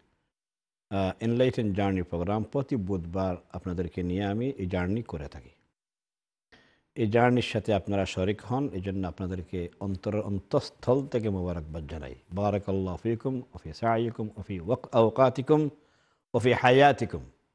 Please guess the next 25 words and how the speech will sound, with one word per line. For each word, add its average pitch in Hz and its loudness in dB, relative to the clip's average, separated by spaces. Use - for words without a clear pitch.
আল্লাহ 110 4
সুবহানাহু 110 2
ওয়া 107 0
তাআলা 101 0
আপনাদের 92 -6
এই 90 -8
জীবনটা 107 -4
বরকতময় 95 -6
করে 120 -2
দিন 147 -4
এবং 95 -6
আমার 95 -6
সাথে 101 -6
জয়েন 95 -4
করার 92 -6
কাজটাকে - -10
আল্লাহ 90 -8
সহজ 110 -4
করে 127 4
দিন। 147 2
সবাইকে 135 6
শোনার 143 4
এবং 165 2
মানার 120 6
তৌফিক 87 -6